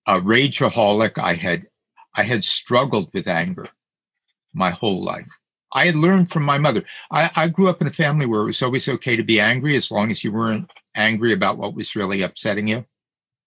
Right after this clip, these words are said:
The sixth step to me is the heart of the program,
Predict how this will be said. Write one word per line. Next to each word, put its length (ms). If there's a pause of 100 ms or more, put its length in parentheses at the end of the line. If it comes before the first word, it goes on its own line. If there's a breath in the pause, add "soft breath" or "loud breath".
(400)
The 160
sixth 400
step 360 (260)
to 160
me 320
is 380
the 100
heart 280
of 100
the 60
program, 680